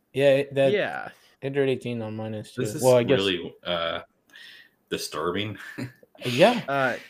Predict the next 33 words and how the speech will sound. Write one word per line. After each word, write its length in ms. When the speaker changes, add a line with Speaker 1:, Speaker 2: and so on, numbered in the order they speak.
Speaker 2:
yeah, 360
that, 340
that's 240
what 100
I'm 120
saying. 340
Speaker 1:
That's 160
Speaker 2:
So, 120
Speaker 1:
a 20
Speaker 2:
like, 160
Speaker 1:
good 100
word. 500
Speaker 2:
I, 100
I, 40
I'm 200
so 320
on 220
her 180
side 340
here. 360
I 160
think 320
that 240
you 640
<laughs> 80
deserve 600
significantly 580
better, 340
and 200
I 60
think 200
it's 160
time 300